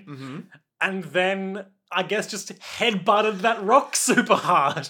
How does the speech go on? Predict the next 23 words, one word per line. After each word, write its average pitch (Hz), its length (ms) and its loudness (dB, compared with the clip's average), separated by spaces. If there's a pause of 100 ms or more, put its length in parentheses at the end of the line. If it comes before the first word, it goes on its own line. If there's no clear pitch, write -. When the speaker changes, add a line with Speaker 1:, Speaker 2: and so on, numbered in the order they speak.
Speaker 1:
It's 220 160 -2
like 240 200 2
there 226 100 4
are 220 60 4
two 262 260 -4
handprints 208 800 -4
on 160 140 -4
either 151 240 -4
side, 165 380 -2 (100)
Speaker 2:
Mm. 143 220 -8 (300)
Speaker 1:
and 196 120 0
it's 220 180 -4
just 233 260 -8
clearly 247 380 -2
gone 190 320 0 (300)
all 196 500 4
in. 170 240 0
Speaker 2:
Smashed 180 520 -4
its 170 180 -14
face 165 360 -4
into 180 200 -4
the 175 140 -2
rock. 175 500 -2